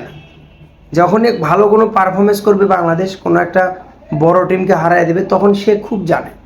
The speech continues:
সে বিষয়ে খুব অবগত সে। But যখনই আপনার একটা অখারেজ হবে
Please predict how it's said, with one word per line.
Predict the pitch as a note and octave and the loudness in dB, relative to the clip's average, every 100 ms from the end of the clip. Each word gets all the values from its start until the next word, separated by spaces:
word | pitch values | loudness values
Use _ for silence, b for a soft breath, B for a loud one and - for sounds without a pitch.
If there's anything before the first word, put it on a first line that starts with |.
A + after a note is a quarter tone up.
| b b _ - | b b _ -18
সে | - G3+ | 2 2
বিষয়ে | G3+ G3 A3 | 4 0 -2
খুব | G#3 A#3+ G3+ | -2 0 0
অবগত | E3 D#3 D3 C#3+ | 0 -2 -4 -6
সে। | C3+ C#3 | -6 0
But | D#3 D3+ - - - - - - | 0 -2 -12 -20 -20 -20 -20 -6
যখনই | D#3 F3+ A3 A#3+ | 0 2 2 2
আপনার | B3+ G#3 A#3+ A#3 - E3 | 0 2 0 0 -2 -2
একটা | G3 G3 G3 - | 2 2 0 0
অখারেজ | E3+ F#3+ G#3 G3 | -2 2 0 2
হবে | F3 F3 G3+ | 0 0 -2